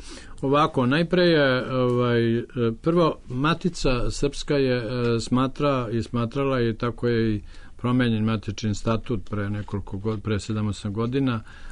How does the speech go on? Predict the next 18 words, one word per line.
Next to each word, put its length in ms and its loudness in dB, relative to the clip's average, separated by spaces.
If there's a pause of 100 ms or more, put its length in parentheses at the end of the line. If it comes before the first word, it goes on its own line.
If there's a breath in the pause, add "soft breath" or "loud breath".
(140 loud breath)
da 140 0
njeno 260 2
leksikografsko 840 0
odeljenje 640 2 (500 loud breath)
se 180 -4
zove 320 0
Leksikografski 800 -2
zavod. 380 -2 (1300 loud breath)
E, 40 -4 (360)
izdaje 360 2
rečnike, 680 0 (260)
izdaje 360 0
Srpski 380 -4
biografski 560 0
rečnik, 540 -4 (240)
e, 340 -2
nosilac 640 -2
je 220 2